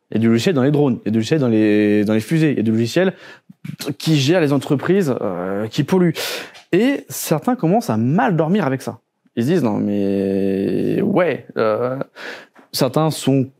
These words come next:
juste dans les débats, j'arrête de prendre l'avion, mais d'autres se disent, non, mais moi, dans mon travail en tant que développeur logiciel, je ne veux plus que ça serve à telle ou telle entreprise. Euh, ça peut être compliqué parce qu'on peut, bon, en, en tant que dev, euh, perdre quand même pas mal de, d'opportunités de boulot,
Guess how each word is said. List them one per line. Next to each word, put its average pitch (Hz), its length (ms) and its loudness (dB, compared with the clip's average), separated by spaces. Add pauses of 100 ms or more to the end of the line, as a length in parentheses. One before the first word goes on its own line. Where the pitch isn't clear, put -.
juste 147 340 -2
dans 120 100 0
les 117 80 0
débats, 127 300 2
j'arrête 123 240 0
de 127 60 2
prendre 117 240 -4
l'avion, 156 360 2 (360)
mais 117 140 0
d'autres 165 240 2
se - 80 0
disent, 151 340 2 (340)
non, 123 100 2
mais 107 120 0
moi, 139 180 2
dans 123 80 0
mon 117 140 0
travail 135 240 0
en 113 60 0
tant 113 100 -4
que 107 40 -4
développeur 123 280 0
logiciel, 113 540 0 (340)
je 117 120 -2
ne 117 100 4
veux 110 140 2
plus 196 280 2
que - 60 -2
ça 127 100 2
serve 139 360 0 (360)
à 117 100 0
telle 170 160 2
ou 151 60 2
telle 165 200 2 (100)
entreprise. 135 520 -2 (680)
Euh, - 280 -2
ça - 160 0
peut 196 120 2
être 202 100 -2
compliqué 214 400 2
parce 143 140 0
qu'on 120 100 0
peut, 110 160 -6 (280)
bon, 95 320 -2
en, 98 180 -4
en 113 40 -6
tant 120 120 -2
que 117 60 0
dev, 127 220 2
euh, 98 180 0 (400)
perdre 123 300 0 (720)
quand 117 80 0
même 120 180 2
pas 117 140 -2
mal 123 180 2
de, 107 120 0
d'opportunités 120 500 -2
de 120 60 0
boulot, 131 320 0